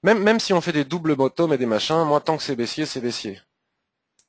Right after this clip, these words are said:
Je vais pas chercher à, à, ah oui, je sais pas pourquoi il veut pas que, donc si on se met sur le mensuel, on a tous nos objectifs, euh,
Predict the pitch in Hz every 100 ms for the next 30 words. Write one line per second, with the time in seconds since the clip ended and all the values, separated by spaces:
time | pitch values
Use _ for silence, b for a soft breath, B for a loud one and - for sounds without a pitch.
0 | _ _ _ _ _ 101 95 123 120 107
1 | - 131 117 95 90 78 71 101 107 104
2 | 107 - 156 120 - 117 107 - 107 107
3 | 92 _ _ _ _ _ _ 117 117 -
4 | 139 - 143 - 123 117 110 107 131 139
5 | 131 117 117 - 127 123 110 107 101 101
6 | - 123 120 107 98 95 85